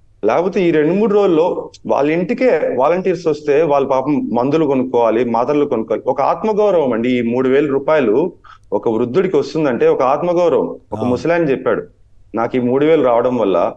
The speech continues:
Speaker 1: మా ఇంట్లో మా మనవాళ్ళు, మా మనవరాళ్ళు, మా కోడళ్ళు కూడా, వాళ్ళకు నేను ఏదో ఒకటి ఇవ్వగలుగుతున్నా, వాళ్ళు కూడా నన్ను ఒక,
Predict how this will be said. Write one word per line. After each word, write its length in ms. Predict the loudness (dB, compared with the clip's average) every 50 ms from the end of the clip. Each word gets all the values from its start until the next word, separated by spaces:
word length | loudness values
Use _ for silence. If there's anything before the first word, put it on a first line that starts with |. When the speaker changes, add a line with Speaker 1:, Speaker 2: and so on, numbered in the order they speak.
| -10 -12 -8
Speaker 1:
మా 180 | -6 -4 -2 -2
ఇంట్లో 320 | -4 -4 -6 -6 -4 -4
మా 140 | -2 -2 -2
మనవాళ్ళు, 640 | -2 -2 -2 0 0 0 0 0 -2 -4 -4 -8 -10 -14 -10
మా 100 | -6 -6
మనవరాళ్ళు, 600 | -4 -4 -4 -4 -2 0 0 0 0 -2 -6 -8 -8
మా 100 | -8 -8
కోడళ్ళు 440 | -8 -4 -2 -2 0 0 2 0 0
కూడా, 320 | 0 0 0 0 -2 -4 -8 -12 -12 -8
వాళ్ళకు 320 | -4 -2 0 0 0 0 0
నేను 200 | 0 0 0 0
ఏదో 200 | 0 2 2 0
ఒకటి 180 | 0 0 0
ఇవ్వగలుగుతున్నా, 640 | 0 0 2 2 0 0 0 -2 -2 -2 -2 -2 -4 -6 -10 -20 -20 _ _ -6 -4
వాళ్ళు 240 | -2 0 2 2 2
కూడా 160 | 2 2 2
నన్ను 260 | 2 0 0 0 0
ఒక, 120 | 0 0